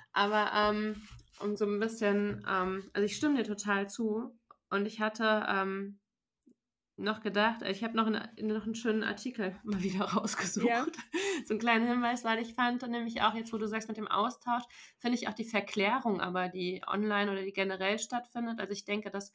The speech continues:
Speaker 1: ähm, die Medizin, das sagt man ja immer, steckt ja noch in den Kinderschuhen. Das ist ja so ein bekannter Ausspruch, ne? Also
Speaker 2: Ja.
Speaker 1: es ist jetzt wahrscheinlich nicht mehr ganz so, aber,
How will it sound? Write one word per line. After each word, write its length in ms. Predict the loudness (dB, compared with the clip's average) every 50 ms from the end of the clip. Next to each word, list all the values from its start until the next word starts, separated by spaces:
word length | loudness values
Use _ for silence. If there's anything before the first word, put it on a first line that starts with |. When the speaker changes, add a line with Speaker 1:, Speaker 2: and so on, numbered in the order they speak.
| _ _ _ _ _ _ _ _ _ _
Speaker 1:
ähm, 480 | 2 4 4 4 4 2 0 -4 -6 -10 _
die 120 | -4 0
Medizin, 500 | 2 4 4 4 2 0 -2 -2 0 2
das 100 | 2 4
sagt 240 | 4 4 4 4 2
man 100 | 0 2
ja 60 | 2
immer, 220 | 2 2 2 0
steckt 300 | 0 -2 -4 -6 -4 -2
ja 60 | -2 0
noch 120 | 0 0
in 100 | 0 -2
den 120 | -2 -4
Kinderschuhen. 640 | -2 0 0 2 2 0 0 -2 -4 -4 -2 -2 -2
Das 120 | -2 -4 -6
ist 120 | -8 -8
ja 80 | -6 -4
so 100 | -4 -6
ein 40 |
bekannter 640 | -6 -8 -10 -8 -6 -6 -4 -4 -4 -4 -4 -4 -8 _ _ _ _
Ausspruch, 640 | -2 -2 0 -2 -4 -10 -10 _ -6 -6 -4 -6 -10 _ _ _ _ _ _
ne? 300 | -4 -2 0 0 0 2
Also 140 | 2 4 4
Speaker 2:
Ja. 40 | 4
Speaker 1:
es 100 | 2 2
ist 160 | -2 -6 -6
jetzt 160 | -6 -2 -2
wahrscheinlich 340 | -2 0 0 0 0 -2 -2
nicht 80 | -2
mehr 120 | -2 0 0
ganz 300 | 2 0 0 0 -2 -2
so, 180 | -2 0 2 2
aber, 260 | 2 2 2 0 0